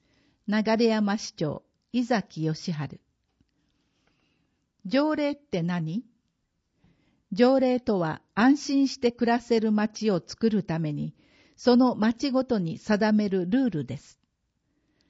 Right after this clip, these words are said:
ゴミの出し方や、路上でのポイ捨ての禁止など、身近なことを決めています。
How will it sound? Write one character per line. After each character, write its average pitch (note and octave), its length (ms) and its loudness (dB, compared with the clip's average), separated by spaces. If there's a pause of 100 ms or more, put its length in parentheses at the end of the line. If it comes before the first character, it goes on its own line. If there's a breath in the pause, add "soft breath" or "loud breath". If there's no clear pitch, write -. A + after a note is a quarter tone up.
(140)
ゴ A3 160 4
ミ C#4 160 4
の C#4+ 140 4
出 C4 120 2
し - 140 -10
方 A#3+ 240 0
や、 D#3+ 300 -2 (440)
路 A#3 160 6
上 C#4+ 220 0
で C4+ 160 2
の G3+ 160 2
ポ A#3 200 2
イ C4 60 2
捨 - 140 -20
て B3 140 2
の A#3 140 2
禁 A3+ 240 2
止 A3+ 180 -4
な F#3+ 160 0
ど、 D3+ 180 -6 (540 soft breath)
身 A3 120 6
近 C4 260 2
な C4 120 4
こ B3 140 0
と A#3+ 200 2
を F3+ 60 0
決 F3 160 -4
め F3+ 160 2
て D#3 160 -2
い C#3+ 140 -2
ま B2+ 160 -6
す。 - 200 -20